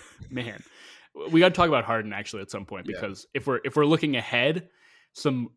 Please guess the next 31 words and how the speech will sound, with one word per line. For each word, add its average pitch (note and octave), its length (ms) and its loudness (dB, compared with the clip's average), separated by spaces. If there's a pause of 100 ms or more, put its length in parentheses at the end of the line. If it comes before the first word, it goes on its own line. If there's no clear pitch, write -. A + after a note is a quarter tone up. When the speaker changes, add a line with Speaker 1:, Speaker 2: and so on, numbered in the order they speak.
(360)
Speaker 1:
serious C#3 560 2
red G2+ 200 -2
flags F2+ 360 -8
there. B1 260 -12
But A2+ 220 0
Speaker 2:
Yeah. F#2+ 60 -14 (1500)
Speaker 1:
awful F#3+ 640 6 (100)
Sixers D#3 360 -4
first D3 240 -4
half, B2 320 -2 (500)
the C3+ 100 0
Nets C#3 340 0
were, D#3+ 280 2 (140)
you B2+ 100 -4
know, A2 280 -4
like, A#2+ 200 -4 (180)
Cam C#3+ 260 0
Johnson C#3+ 380 0
was B2 140 -2
a G#2+ 40 -4
heat F3+ 300 -6
pump. A#2 260 -8
He D#3 120 -4
couldn't C#3+ 340 -4
miss. G#2+ 260 -4
The B2 100 -8
Nets C3 280 -2
as C#3+ 60 -8
a B2 100 -6
team D3 320 -4
were G#2+ 360 -4